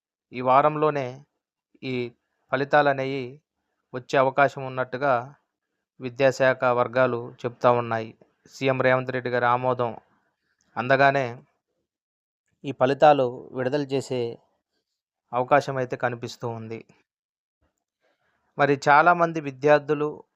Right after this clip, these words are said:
ఎంతో కష్టపడి చదువుకొని, మరి ఎన్ని మార్కులు వస్తాయి అనేటటువంటి ఆతృతతో,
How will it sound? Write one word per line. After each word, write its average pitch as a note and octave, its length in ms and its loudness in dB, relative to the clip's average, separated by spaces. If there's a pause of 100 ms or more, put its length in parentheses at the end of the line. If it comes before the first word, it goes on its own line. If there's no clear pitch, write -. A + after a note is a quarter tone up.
(180)
ఎంతో C3 340 -6
కష్టపడి C3 520 -2
చదువుకొని, B2 680 -8 (460)
మరి B2+ 200 -4 (140)
ఎన్ని C3 160 -4
మార్కులు C#3+ 400 4
వస్తాయి B2+ 480 0 (800)
అనేటటువంటి B2+ 640 -6
ఆతృతతో, C3 580 0